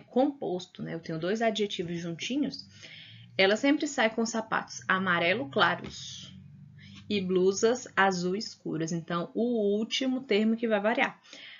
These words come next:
Só tem uma, uma exceção da regra, que é quando a palavra azul marinho e azul celeste, elas são invariáveis. Eu posso falar assim, "Ah, eu comprei dois tênis azul marinho."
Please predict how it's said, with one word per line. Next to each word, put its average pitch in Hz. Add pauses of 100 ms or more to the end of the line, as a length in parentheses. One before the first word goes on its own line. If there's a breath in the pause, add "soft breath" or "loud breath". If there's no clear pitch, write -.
(140 loud breath)
Só 196
tem 233
uma, 247
uma 185
exceção 180
da 190
regra, 180 (340)
que -
é -
quando 175
a 160
palavra 175
azul 175
marinho 277
e 202
azul 190
celeste, 190
elas 190
são 190
invariáveis. 196
Eu 170
posso 170
falar 165
assim, 160 (480 loud breath)
"Ah, 208
eu 196
comprei 196
dois 220
tênis 214 (100)
azul 202
marinho." 208